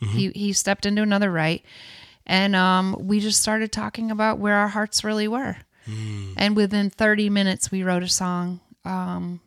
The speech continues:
Speaker 2: that song was called Fighting for Us.
Speaker 1: Wow.
Speaker 2: And, um, we were also thinking about a lady in our church that had cancer.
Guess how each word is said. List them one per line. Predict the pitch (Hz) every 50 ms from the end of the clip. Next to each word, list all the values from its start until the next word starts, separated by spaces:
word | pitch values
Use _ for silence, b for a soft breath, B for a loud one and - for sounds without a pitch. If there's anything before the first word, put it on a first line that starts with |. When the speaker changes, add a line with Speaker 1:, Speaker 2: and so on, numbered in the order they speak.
| _ _
Speaker 2:
that | - 190 202 - -
song | - 220 196 196 190
was | 190 185 -
called | - 190 175 175 -
Fighting | - 175 170 180 180 175 175 185
for | - 180 180
Us. | 175 180 180 185 190 - - - - - B B B B
Speaker 1:
Wow. | 104 98 92 92 -
Speaker 2:
And, | - 185 190 185 185 185 185
um, | 185 185 185 185 185 185 185 190 - - _ _ _ _
we | 202 190 208 202
were | 208 208 202
also | - 196 190 185 - 202
thinking | 196 - 196 190 196 196 196 196
about | 185 185 185 185
a | 185 180
lady | 180 170 170 175 180 175
in | 175 175
our | 175 170
church | - - - 175 - - - - - - - _ _ _ _
that | - 180
had | 175 175 175 175
cancer. | - - 180 190 190 - - - - 175 -